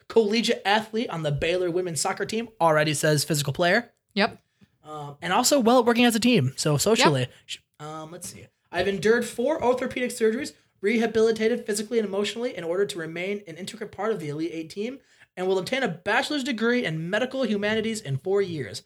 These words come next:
Speaker 1: from a phenomenal university while prioritizing service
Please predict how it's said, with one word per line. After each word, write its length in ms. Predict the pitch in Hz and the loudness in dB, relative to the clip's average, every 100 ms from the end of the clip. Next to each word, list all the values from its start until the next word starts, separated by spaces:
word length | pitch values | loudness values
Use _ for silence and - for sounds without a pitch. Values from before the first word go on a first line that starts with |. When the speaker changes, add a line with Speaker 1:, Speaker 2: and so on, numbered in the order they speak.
| _ _ | _ _
Speaker 1:
from 160 | - 170 | -6 -4
a 40 | |
phenomenal 480 | 147 190 202 240 240 | -2 0 0 0 0
university 560 | 220 220 208 208 202 185 | 0 0 0 0 2 2
while 180 | 139 127 | 0 -4
prioritizing 960 | 139 139 147 196 214 208 202 196 190 | -4 -2 0 0 0 -2 -6 -6 -8
service 520 | - 247 240 226 - | -2 0 0 -2 -6